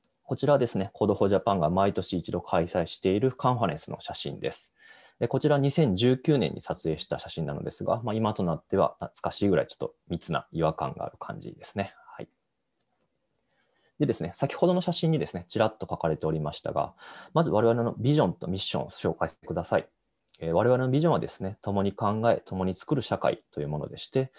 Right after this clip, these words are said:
まあ、そのビジョンを実現するために掲げているミッションがオープンにつながり、社会をアップデートするということです。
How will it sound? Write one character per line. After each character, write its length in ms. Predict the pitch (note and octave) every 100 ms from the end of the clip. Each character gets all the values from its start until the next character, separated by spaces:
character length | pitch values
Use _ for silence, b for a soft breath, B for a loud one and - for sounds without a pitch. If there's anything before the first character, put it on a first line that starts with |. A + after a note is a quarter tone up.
| B B
ま 60 | A#2+
あ、 20 |
そ 100 | C#3+
の 100 | C#3
ビ 100 | D#3
ジ 100 | E3
ョ 40 |
ン 20 | D#2+
を 140 | -
実 220 | F#2 - A2
現 100 | G#2+
す 40 |
る 80 | A#2
た 140 | C#3
め 100 | C#3
に 140 | G2+ -
掲 240 | - -
げ 80 | -
て 180 | - F2
い 20 |
る 280 | D#2+ E2+ - -
ミ 60 |
ッ 40 | -
シ 120 | G#2+
ョ 40 |
ン 60 | A#2
が 180 | D3 -
オ 120 | A2+
ー 40 |
プ 140 | - D#2+
ン 40 |
に 60 | D#2
つ 120 | -
な 100 | F2
が 80 | A2+
り、 180 | - -
社 160 | -
会 220 | - C2 -
を 60 |
ア 40 | -
ッ 20 |
プ 140 | -
デ 80 | F#2
ー 20 |
ト 80 | F#2
す 160 | - B2
る 180 | C#3+ -
と 100 | F2+
い 60 | D2+
う 60 |
こ 100 | -
と 100 | -
で 100 | -
す。 220 | - -